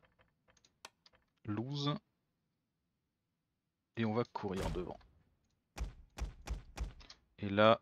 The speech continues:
on va courir encore plus devant. On va aller menacer le flanc avec la cavalerie.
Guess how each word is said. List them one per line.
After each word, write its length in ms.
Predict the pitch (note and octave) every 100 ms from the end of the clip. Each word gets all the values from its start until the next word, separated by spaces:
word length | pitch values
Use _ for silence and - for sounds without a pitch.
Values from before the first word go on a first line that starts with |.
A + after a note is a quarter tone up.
| -
on 120 | G2+
va 220 | G2+ A2 -
courir 540 | - G#2 G#2 A2 A2+ - _ _ _ _ _ _ _ _ _ _ _ _ _ _ - _ - -
encore 260 | A#2 A2
plus 240 | - G#2+ G2+
devant. 380 | G2+ G2 A2+ - _ _ _ _ _ G#2
On 80 | G2+
va 220 | G2+ G2+
aller 280 | G2 G2 - _ _ -
menacer 680 | G#2 A2 C3 C#3+ C3 - A#2+
le 60 |
flanc 320 | - - A2+
avec 260 | G#2+ G#2 -
la 100 | G2+
cavalerie. 640 | - G2 G2 G2 G2+ A#2